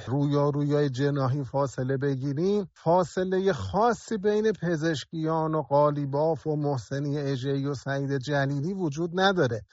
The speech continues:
همهٔ اینها در کنار، چون با کارگزاران متنوع و رنگارنگی هستن که حول یک سالاری خامنه‌ای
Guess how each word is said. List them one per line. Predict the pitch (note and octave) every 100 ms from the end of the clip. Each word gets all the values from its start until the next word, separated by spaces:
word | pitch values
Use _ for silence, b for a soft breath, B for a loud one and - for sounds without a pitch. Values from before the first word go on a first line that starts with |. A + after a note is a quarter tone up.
| B B
همهٔ | E3 F3 G3+ A3+
اینها | A#3 G#3 F3+ C#3+ D3+
در | D3+ D3 C3
کنار، | - C#3+ D3+
چون | C#3+ G3+ F3+
با | E3
کارگزاران | - D#3 D3+ D3 C#3+ C#3+ C#3 E3+ E3 A2+ - b
متنوع | C#3+ C#3 C3 C#3+ C#3+ C3+ C#3
و | D#3+
رنگارنگی | C#3+ C3+ C#3 C3+ C3+ C#3+ F3 D3+
هستن | C#3 A#2+ - B2 A#2
که | C3
حول | B2 B2 E3 G3 F#3 F#3+ F#3+ D3 A#2
یک | D3 B2 D#3+ C3+ - D3+
سالاری | - C#3+ C#3+ C#3+ D#3 F3+
خامنه‌ای | - C#3 C3 B2 B2 B2